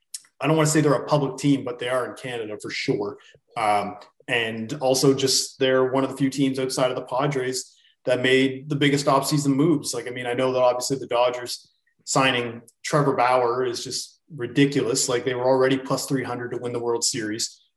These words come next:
And then they signed Bauer, who is the reigning Cy Young winner in the National League. And he's probably their third best starting pitcher, like, behind Kershaw and Walker Buehler. And you could argue on some days that David Price, because he's a,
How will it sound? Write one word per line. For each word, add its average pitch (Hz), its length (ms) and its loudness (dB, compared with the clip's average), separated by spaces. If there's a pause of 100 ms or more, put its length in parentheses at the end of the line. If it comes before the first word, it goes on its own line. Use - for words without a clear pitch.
And 127 120 -4
then 117 360 -2
they 131 100 2
signed 135 380 2
Bauer, 123 380 2
who 131 140 -2
is 120 140 -4
the 117 100 -8
reigning 139 360 2
Cy 147 240 2
Young 131 240 0
winner 123 200 -6
in 117 60 -8
the 117 60 -12
National 117 400 -6
League. 113 260 -8 (280)
And 120 460 -4 (180)
he's 135 180 -4
probably 135 280 2
their 127 120 -2
third 120 380 -2
best - 280 -4
starting 101 300 -4
pitcher, 101 280 -8 (260)
like, 110 180 -4
behind 117 280 -4
Kershaw 113 420 -2
and 107 100 -4
Walker 107 240 0
Buehler. 98 340 -10 (320)
And 123 260 0
you 131 80 -2
could 135 140 2
argue 131 340 4
on 120 120 0
some 123 220 -2
days 117 500 -2 (320)
that 117 160 0
David 123 300 -2
Price, - 540 -4 (200)
because 117 220 -6
he's 110 160 -12
a, 117 60 -12